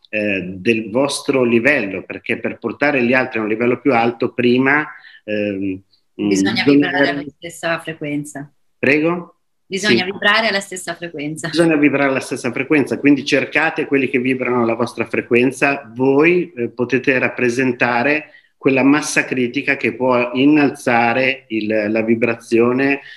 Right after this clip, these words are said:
Speaker 1: della popolazione. Non è, eh, non è un'utopia, eh, il fatto che migliaia di persone preghino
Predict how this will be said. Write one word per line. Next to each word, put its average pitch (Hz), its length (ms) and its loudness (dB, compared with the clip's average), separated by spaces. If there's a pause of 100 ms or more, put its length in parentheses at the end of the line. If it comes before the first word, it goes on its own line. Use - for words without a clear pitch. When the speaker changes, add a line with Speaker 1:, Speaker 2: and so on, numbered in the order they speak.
(120)
Speaker 1:
della 113 320 2
popolazione. 117 800 0
Non 123 240 4
è, 151 240 2 (480)
eh, 117 360 2
non 120 280 2
è 160 140 4
un'utopia, 135 1120 2 (220)
eh, 113 340 -4
il 113 200 -4
fatto 147 400 0
che 120 560 0 (420)
migliaia 131 680 2
di 127 420 -2
persone 117 840 0 (100)
preghino 110 800 0